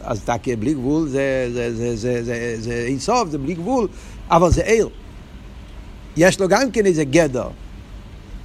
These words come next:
גדר של בלי גבול, גדר של גילוי, שלכן לגבי עיר אין סוף אמרנו, האילומס לא יכולים להיות, כי ברגע שמאיר עיר אין סוף, אז האילומס לא, לא יכול מוקים להעמיד את האילומס.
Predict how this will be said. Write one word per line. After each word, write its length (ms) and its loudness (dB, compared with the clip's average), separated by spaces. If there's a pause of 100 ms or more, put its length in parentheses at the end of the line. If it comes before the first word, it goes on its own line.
(120)
גדר 320 6
של 160 2
בלי 180 2
גבול, 240 2
גדר 300 2
של 140 0
גילוי, 420 2
שלכן 460 2
לגבי 360 4
עיר 120 4
אין 80 -2
סוף 220 0
אמרנו, 480 0 (280)
האילומס 480 6
לא 80 6
יכולים 340 4
להיות, 460 4
כי 80 -10
ברגע 200 2
שמאיר 320 2
עיר 140 4
אין 100 -2
סוף, 360 2 (280)
אז 180 6
האילומס 480 6
לא, 180 4
לא 320 6
יכול 340 4 (200)
מוקים 280 4
להעמיד 240 2
את 120 4
האילומס. 460 2